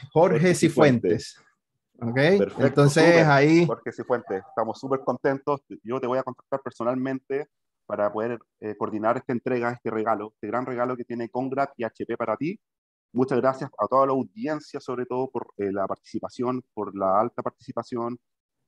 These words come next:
Speaker 2: por sus preguntas, por el interés. Eh, como dije anteriormente, yo los voy a contactar también, además, para poder generar reuniones si tienen dudas. La idea es que estén súper contentos y súper gratos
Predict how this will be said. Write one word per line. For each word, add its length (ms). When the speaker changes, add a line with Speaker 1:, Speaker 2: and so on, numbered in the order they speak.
Speaker 2:
por 140
sus 120
preguntas, 800
por 120
el 100
interés. 480
Eh, 840
como 220
dije 200
anteriormente, 580
yo 100
los 120
voy 100
a 40
contactar 520
también, 300
además, 420
para 200
poder 360
generar 260
reuniones 600
si 160
tienen 260
dudas. 420
La 100
idea 160
es 100
que 80
estén 240
súper 380
contentos 720
y 80
súper 240
gratos 600